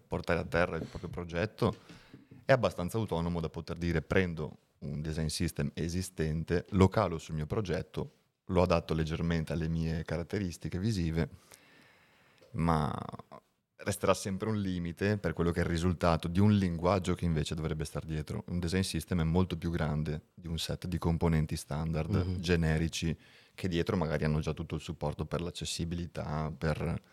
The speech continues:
Speaker 1: tutto quello che sono le metodologie e le best practice dell'implementazione. Progettare un design system dipende appunto, come diceva Mariano, dal target, dal cliente, cosa, cosa ha bis-, di cosa ha bisogno il cliente,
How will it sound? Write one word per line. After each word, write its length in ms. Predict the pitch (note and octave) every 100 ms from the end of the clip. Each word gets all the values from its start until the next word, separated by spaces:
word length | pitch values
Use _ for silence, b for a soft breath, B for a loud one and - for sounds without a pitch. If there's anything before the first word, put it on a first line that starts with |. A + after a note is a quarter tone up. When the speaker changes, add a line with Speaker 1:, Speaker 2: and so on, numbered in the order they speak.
| b b
Speaker 1:
tutto 260 | - A#2 G#2+
quello 200 | F2+ F2+
che 100 | E2
sono 220 | - E2
le 200 | D#2 D#2
metodologie 920 | D#2+ F#2 F#2+ E2+ D#2+ D#2 D#2+ E2 D#2+ -
e 80 | F2
le 120 | F2
best 260 | E2+ -
practice 460 | - F2 - F#2+ -
dell'implementazione. 1040 | E2 D#2+ D#2 E2+ D#2+ D#2+ - - - - G2 - - B B B B B B B B
Progettare 360 | - A2+ C3+
un 60 | B2+
design 220 | F2+ F#2+
system 540 | G2+ F#2+ G2 - C3 A2+ _ -
dipende 380 | F#2 F2+ F#2+ D#2+
appunto, 560 | - F2 E2 D2+ - -
come 180 | D#2 D#2+
diceva 280 | D#2 D#2+ D#2+
Mariano, 300 | D#2+ D#2+ D#2+
dal 220 | D#2+ D#2
target, 480 | D2+ D2+ E2 F#2+ G#2
dal 180 | E2
cliente, 520 | D#2 E2 E2 D#2 C#2 -
cosa, 360 | - F2+ E2+ F2 -
cosa 300 | - A2+ G#2+
ha 60 | F2
bis-, 200 | E2+ -
di 100 | E2+
cosa 220 | A#2 A#2+
ha 40 |
bisogno 280 | F2 D#2+ E2
il 80 | D2+
cliente, 640 | - F#2 D2+ D2+ - A#2